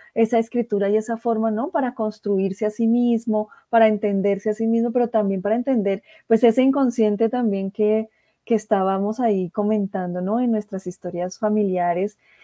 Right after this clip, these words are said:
y que además deja testimonio y además que es una comunicación bella, armoniosa, que también conecta con los familiares, los amigos.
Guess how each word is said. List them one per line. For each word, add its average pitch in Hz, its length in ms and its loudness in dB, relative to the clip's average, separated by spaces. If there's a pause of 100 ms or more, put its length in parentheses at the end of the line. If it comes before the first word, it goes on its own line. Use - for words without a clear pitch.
(120)
y 233 120 0
que 254 140 6
además 202 400 8
deja 214 200 0
testimonio 208 880 0
y 208 80 2
además 190 400 2
que 202 200 0
es 202 140 -4
una 208 140 -4
comunicación 208 760 -4
bella, 202 600 2
armoniosa, 196 760 -2 (320)
que 247 80 0
también 214 340 2
conecta 220 560 2
con 226 200 -2
los 220 160 0
familiares, 202 800 0
los 208 200 -2
amigos. 208 560 -2